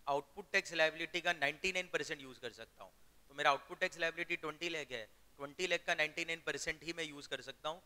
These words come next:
ट्वेंटी लाख का वन परसेंट मुझे फिर मजबूरी में क्या देना पड़ेगा, Cash देना पड़ेगा। ये आपका point था। इसके exceptions थे, Exceptions के ऊपर मैं discussion नहीं कर रहा, ये आपको अच्छी तरह से याद कर लेना है। मैंने आपको बता दिया था, ये अच्छी तरह से समझा दिया था। चलिए आइए,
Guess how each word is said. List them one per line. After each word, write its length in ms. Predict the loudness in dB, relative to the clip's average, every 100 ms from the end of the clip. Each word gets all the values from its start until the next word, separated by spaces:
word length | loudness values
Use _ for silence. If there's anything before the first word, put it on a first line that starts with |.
| -20 -20 -12 -8
ट्वेंटी 260 | -4 -2
लाख 120 | -4 0
का 60 | 0
वन 200 | 0 0 -2
परसेंट 300 | -2 -4 -6
मुझे 180 | -4
फिर 160 | -4 -4 -4
मजबूरी 280 | -6 -6 -6
में 80 | -6
क्या 120 | -8
देना 180 | -8 -8
पड़ेगा, 340 | -6 -6 -6 -8 _ -2
Cash 200 | -2 0
देना 180 | -4 -6
पड़ेगा। 340 | -8 -10 -12 -18 _ _
ये 80 | 4
आपका 220 | 4 2
point 220 | 0 0
था। 180 | 2 0 0 -16 -4
इसके 220 | 0 2
exceptions 540 | 2 0 0 0 2 4
थे, 80 | 4 2 -12 -12
Exceptions 500 | 0 0 2 0 -2
के 80 | -6
ऊपर 180 | 2 2
मैं 120 | 2
discussion 380 | -2 -2 -2 -2
नहीं 140 | -2
कर 140 | 0 4
रहा, 120 | 4
ये 120 | 2
आपको 260 | -2 -2 -6
अच्छी 160 | -6
तरह 140 | -8 -6
से 100 | -2
याद 220 | 0 2
कर 100 | 0
लेना 240 | 0 2 2
है। 100 | 0 -8 -20 -8
मैंने 140 | 0 0
आपको 220 | 2 0
बता 220 | 4 4
दिया 160 | 4 0
था, 100 | 0
ये 120 | -2
अच्छी 200 | -6 -8
तरह 140 | -6
से 120 | -6
समझा 320 | -8 -12 -18 -18
दिया 160 | -20
था। 140 | -20 -20 -20 -20 -20 -20 -20 -20 -2
चलिए 260 | 0 0 -10 _ _ -20 _ 0
आइए, 200 | 0